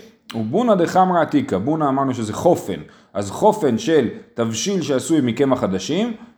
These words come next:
ויין עתיק, ונגבלינו בידי הדדי, מערבבים את זה טוב טוב ביחד, וניחול, ונ-, וניחול. אז הוא אוכל את זה, ואחרי שהוא אוכל את זה,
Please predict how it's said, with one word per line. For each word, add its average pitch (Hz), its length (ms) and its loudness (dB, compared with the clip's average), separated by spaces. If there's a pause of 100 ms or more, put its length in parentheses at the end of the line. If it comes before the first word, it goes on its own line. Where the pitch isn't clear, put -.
ויין 131 960 2
עתיק, 190 480 -4 (500)
ונגבלינו 127 1000 2
בידי 139 260 4
הדדי, 165 400 4
מערבבים 127 460 -2
את 123 60 -2
זה 117 100 -4
טוב 117 260 -4
טוב 101 180 -4
ביחד, 196 520 2 (320)
וניחול, 185 840 0 (400)
ונ-, 113 260 0 (280)
וניחול. 131 460 2 (160)
אז 127 100 -4
הוא 147 60 4
אוכל 120 240 0
את 87 80 -4
זה, 80 140 -10
ואחרי 135 280 -2
שהוא 156 160 0
אוכל 92 260 -2
את 90 80 -6
זה, 175 220 2